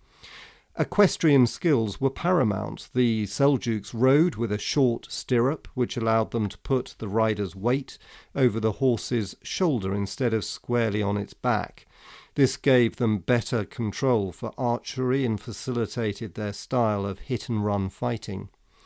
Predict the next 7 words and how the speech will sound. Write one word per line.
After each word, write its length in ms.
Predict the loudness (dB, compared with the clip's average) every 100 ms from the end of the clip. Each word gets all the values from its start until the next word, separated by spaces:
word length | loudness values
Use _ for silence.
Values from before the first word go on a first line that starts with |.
| -20 -20 -20 _
Seljuk 560 | 2 2 4 0 0
warriors 640 | 2 4 4 4 0 -4 -10 _ _
hovered 520 | 0 2 4 0 0
within 360 | 0 2 2 2
bowshot 640 | 4 4 4 0 0 -2
of 100 | -6
their 220 | -4 -4